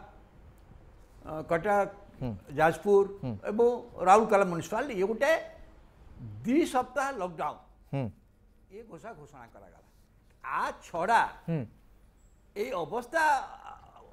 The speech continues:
Speaker 1: ଅନାଡ଼କୁ ଯିବା ଫଳରେ
Speaker 2: ହୁଁ।
Speaker 1: ଆଜି ରାୟଗଡ଼ାରେ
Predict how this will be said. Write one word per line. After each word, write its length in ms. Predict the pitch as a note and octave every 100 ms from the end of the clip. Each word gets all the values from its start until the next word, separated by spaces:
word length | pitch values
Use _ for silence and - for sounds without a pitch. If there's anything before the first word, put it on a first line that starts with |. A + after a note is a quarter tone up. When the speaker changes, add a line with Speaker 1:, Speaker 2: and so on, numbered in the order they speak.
| -
Speaker 1:
ଅନାଡ଼କୁ 640 | - D#3+ F3 G#3 A#3+ A#3+ A#3
ଯିବା 220 | F#3+ G3 F#3+
ଫଳରେ 300 | F3 E3+ B3 C4 -
Speaker 2:
ହୁଁ। 120 | D3 C3+
Speaker 1:
ଆଜି 220 | G3 G3+
ରାୟଗଡ଼ାରେ 680 | G#3 E3+ A3 A#3+ B3+ C4+ C#4